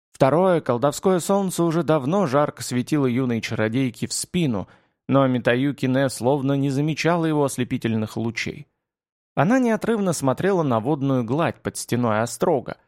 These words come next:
холодную, недвижимую, почти чёрную, и потому кажущуюся бездонной.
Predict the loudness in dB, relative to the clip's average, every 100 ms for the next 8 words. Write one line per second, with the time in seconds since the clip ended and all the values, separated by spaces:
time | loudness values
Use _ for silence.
0 | _ _ _ 0 2 4 2 2 0 -4
1 | -2 -4 0 0 0 0 0 -2 -2 -4
2 | -4 -6 -4 -2 0 0 0 -2 -4 -8
3 | _ _ -4 -2 2 2 0 2 0 2
4 | -2 -2 -2 -2 -4 -4 -4 0 0 0
5 | -2 -8 -16